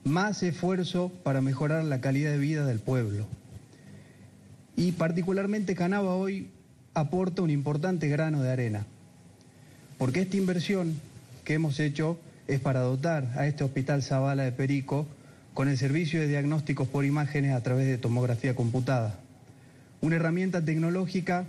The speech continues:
que va a marcar un antes y un después en la atención de la salud de los habitantes de esta ciudad y de todo el departamento de Perico el Carmen. Como ustedes saben,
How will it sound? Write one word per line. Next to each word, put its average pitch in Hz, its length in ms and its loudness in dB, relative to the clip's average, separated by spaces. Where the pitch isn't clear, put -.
que 156 120 0
va 160 80 4
a 170 40 2
marcar 170 320 0
un 156 140 0
antes 180 560 -2
y 143 80 2
un 143 100 2
después 165 440 0
en 143 100 2
la 135 60 0
atención 156 640 0
de 139 80 0
la 127 140 0
salud 151 320 0
de 147 120 0
los 127 140 0
habitantes 135 580 0
de 147 80 2
esta 139 180 -2
ciudad 139 380 0
y 147 120 2
de 143 100 2
todo 208 180 0
el 185 60 0
departamento 139 600 0
de 117 80 0
Perico 120 360 0
el 107 80 0
Carmen. 107 400 0
Como 127 180 2
ustedes 175 320 0
saben, 180 440 0